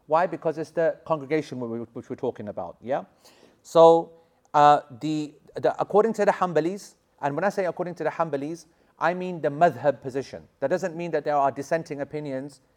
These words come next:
in the Hanbali school. There are, okay? But according to the Hanbali madhab, and we're gonna teach that first, and I'll give you my, my, my opinion at the end,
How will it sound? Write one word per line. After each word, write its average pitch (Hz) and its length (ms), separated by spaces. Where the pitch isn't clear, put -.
in 170 160
the 139 80
Hanbali 123 300
school. 139 240
There 143 200
are, 98 220
okay? 139 400
But 135 100
according 208 440
to 190 120
the 160 60
Hanbali 170 400
madhab, 139 420
and 127 120
we're 135 60
gonna 135 220
teach - 280
that 139 180
first, 165 180
and 147 80
I'll 135 100
give 127 140
you 135 60
my, 127 300
my, 120 300
my 123 180
opinion 117 500
at 107 120
the 123 120
end, 104 260